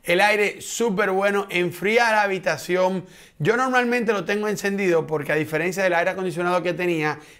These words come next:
este es inverter. Es como una tecnología que te mantiene el aire acondicionado gastando solamente lo que necesita para tenerlo a una temperatura confortable. Ok,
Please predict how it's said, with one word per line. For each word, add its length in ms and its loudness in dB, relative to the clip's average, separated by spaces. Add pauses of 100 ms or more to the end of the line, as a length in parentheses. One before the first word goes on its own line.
(140)
este 500 0
es 240 -4
inverter. 760 0
Es 140 -4
como 300 0
una 240 0
tecnología 840 0 (500)
que 240 2
te 380 0
mantiene 680 0
el 80 2
aire 200 4
acondicionado 1000 0
gastando 1040 0
solamente 840 0
lo 140 0
que 120 -2
necesita 840 -2 (360)
para 280 4
tenerlo 600 -2
a 180 2
una 360 0
temperatura 920 0
confortable. 1040 -2 (380)
Ok, 160 -4